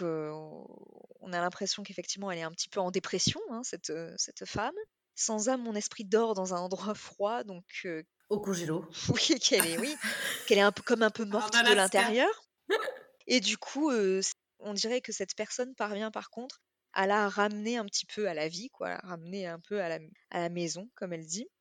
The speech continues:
Speaker 1: Donc moi j'ai vu, enfin moi j'ai, j'ai lu sur internet qu'en fait, euh, dans la chanson, elle parle d'une rupture qu'elle a eue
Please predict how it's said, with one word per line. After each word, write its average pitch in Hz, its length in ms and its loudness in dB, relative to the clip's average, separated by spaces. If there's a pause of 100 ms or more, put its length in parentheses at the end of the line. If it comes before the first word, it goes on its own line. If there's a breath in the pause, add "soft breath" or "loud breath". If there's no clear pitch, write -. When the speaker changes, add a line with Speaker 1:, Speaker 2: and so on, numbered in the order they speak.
(120)
Speaker 1:
Donc 240 380 -2
moi 254 300 2
j'ai 269 200 2
vu, 254 340 -2 (200)
enfin 175 240 -8
moi 185 240 -4
j'ai, 208 200 -2
j'ai 185 140 0
lu 196 160 -8
sur 185 280 -4
internet 185 580 -4
qu'en 208 160 -6
fait, 247 320 -4
euh, 175 360 -4 (420)
dans 185 100 4
la 180 80 4
chanson, 233 480 0
elle 196 140 0 (100)
parle 240 300 0 (360)
d'une 180 800 -4
rupture 214 640 -2 (520)
qu'elle 170 200 -2
a 160 180 2
eue 233 240 -8